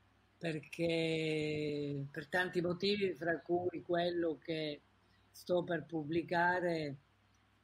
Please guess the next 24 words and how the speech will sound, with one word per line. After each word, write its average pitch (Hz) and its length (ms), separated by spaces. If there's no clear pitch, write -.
mm, 160 420
pubblicherò 170 760
il, 156 440
il 170 180
libro 185 520
appunto 170 480
su, 156 360
si 143 120
chiamerà 160 680
Triangolo 160 600
della 151 260
Fede, 156 640
Triangolo 160 480
di 151 140
Fede, 180 640
che 170 120
è - 20
appunto 165 440
quello 170 420
sulla 156 360
Pasqua 165 500
in 151 80
Sicilia, 175 640
che 143 140